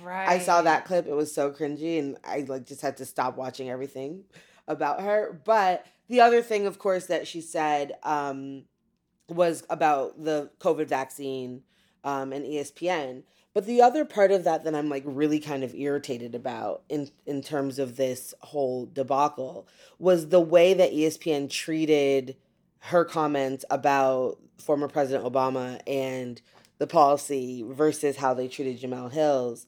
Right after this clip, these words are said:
Speaker 1: In particular, when they released a statement about, you know, Jemele's comments about the president a few years ago, it was,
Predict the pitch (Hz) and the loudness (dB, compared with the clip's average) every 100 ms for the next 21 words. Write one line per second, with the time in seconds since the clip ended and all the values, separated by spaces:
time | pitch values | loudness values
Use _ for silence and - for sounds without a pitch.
0 | _ _ _ _ 196 190 185 170 208 190 | _ _ _ _ 2 2 0 0 0 0
1 | 180 170 147 135 131 - - 156 151 151 | 2 4 6 4 0 -4 -2 0 0 0
2 | 151 160 160 165 147 - 156 147 139 - | 2 2 2 2 2 -2 -6 -6 -6 -6
3 | 135 - - 196 131 156 143 135 - 143 | -6 -4 0 0 2 0 0 -6 -8 -2
4 | 139 135 131 - _ _ _ _ _ 160 | 0 0 -2 -8 _ _ _ _ _ 0
5 | 156 139 135 151 147 147 - 143 135 127 | 2 2 0 2 4 2 0 -4 -2 -6
6 | 139 127 120 120 139 131 131 123 110 - | -4 -2 -2 -6 -6 -6 -6 -10 -12 -10
7 | 131 127 156 190 175 156 131 120 - - | -10 -4 0 2 0 -2 -4 -6 -10 -14
8 | _ _ _ - 185 156 156 139 135 139 | _ _ _ 0 2 4 4 4 2 0
9 | - | -6